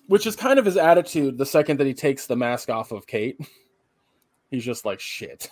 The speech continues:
<laughs> I think he says "shit," if I'm not mistaken.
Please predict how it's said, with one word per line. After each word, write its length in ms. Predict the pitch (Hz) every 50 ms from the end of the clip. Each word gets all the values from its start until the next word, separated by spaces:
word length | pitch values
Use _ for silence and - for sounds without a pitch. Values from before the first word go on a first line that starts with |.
| - - -
<laughs> 0 | - - - 202 - - - 180 151 - - - _ -
I 40 | 131
think 160 | 202 226 240
he 60 | 214
says 240 | - - 135 135 127
"shit," 300 | - - 101 78 - -
if 80 | -
I'm 80 | 107 107
not 140 | 110 107 90
mistaken. 400 | 95 - - 95 98 - -